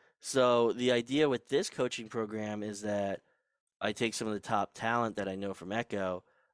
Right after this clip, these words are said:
I've got this kid named Ro-, Mo-, he's a young adult named Mozzie. He's eighteen. Uh, I know him well from all the lands. I spent time with him in Long Island, uh, a week ago when I was on my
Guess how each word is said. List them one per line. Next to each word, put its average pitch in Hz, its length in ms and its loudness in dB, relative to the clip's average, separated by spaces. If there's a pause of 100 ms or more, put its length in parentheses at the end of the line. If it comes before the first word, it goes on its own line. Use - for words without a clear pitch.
I've 92 100 -8
got 104 160 0
this 92 140 -10
kid 104 200 -4
named 95 180 -6
Ro-, 110 360 2
Mo-, 107 160 -4
he's 104 220 -4
a 101 100 -2
young 110 260 -2
adult 107 360 2
named 101 240 -6
Mozzie. 107 560 0
He's - 100 -16
eighteen. 98 540 -8 (800)
Uh, 90 440 0 (560)
I 101 60 -2
know 110 200 2
him 107 60 0
well 107 260 4
from 107 200 -6
all 104 80 2
the 98 100 -4
lands. 104 540 0
I 104 80 0
spent 101 280 -6
time 104 220 -2
with 101 120 -4
him 101 180 -4
in 98 60 -6
Long 95 220 -2
Island, 104 540 -2
uh, 90 340 0
a 92 120 -4
week 110 220 -6
ago 98 440 -4
when 92 140 -8
I 92 100 -6
was 92 160 -8
on 90 140 -6
my 87 220 -10